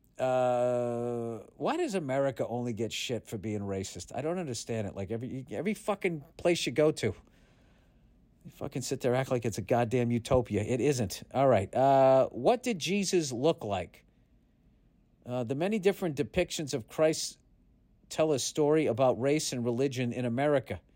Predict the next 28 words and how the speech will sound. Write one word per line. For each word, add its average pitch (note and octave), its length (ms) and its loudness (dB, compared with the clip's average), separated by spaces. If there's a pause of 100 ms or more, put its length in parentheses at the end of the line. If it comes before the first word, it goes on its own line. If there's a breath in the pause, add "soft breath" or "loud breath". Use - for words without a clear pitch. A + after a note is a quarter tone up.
(680 soft breath)
Edward A#2+ 360 0
J. B2+ 240 0
Blum B2+ 340 0
and A2+ 140 -4
Paul B2+ 320 4
Harvey C3 400 2
explored C#3 520 -2
that D3 200 2
history F3 440 -2
in F3+ 60 0
their F3 120 -2
new F#3+ 180 0
book, G#3+ 320 2
The A#2+ 80 -6
Color F3 320 2
of D#3 100 -6
Christ, F3+ 500 0
the C#3+ 80 -2
Son F3 300 -4
of D3 140 -6
God, E3 260 6
and D3+ 140 -2
the C3 60 -4
Saga E3 540 0
of C3 260 -2
Race D3+ 320 -2
in C3+ 60 -6
America. D3+ 480 -2